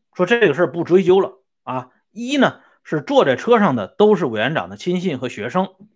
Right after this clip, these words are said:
这肯定没有任何意思，就是无意当中的。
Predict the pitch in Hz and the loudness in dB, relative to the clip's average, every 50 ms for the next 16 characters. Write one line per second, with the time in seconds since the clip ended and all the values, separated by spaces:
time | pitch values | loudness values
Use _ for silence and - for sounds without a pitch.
0 | _ _ _ _ _ _ - 180 160 - - - - 110 107 - 226 247 175 - | _ _ _ _ _ _ -6 -6 -6 -6 -6 -10 -10 -8 -4 -2 0 0 0 -2
1 | - _ _ _ _ _ _ _ - 123 135 170 202 180 131 135 175 196 165 135 | -8 _ _ _ _ _ _ _ -10 -4 0 2 2 2 2 2 2 0 0 -2
2 | 113 113 127 147 151 139 117 - 107 - - - 240 262 214 - - 135 113 101 | -4 -6 -8 -6 -8 -10 -12 -14 -16 -18 -10 -6 -4 -4 -4 -4 -6 -8 -12 -10
3 | 110 160 226 226 180 131 127 120 123 127 123 127 127 123 - _ | -8 -6 -4 -4 -2 -2 -2 -2 -2 -4 -6 -6 -8 -8 -10 _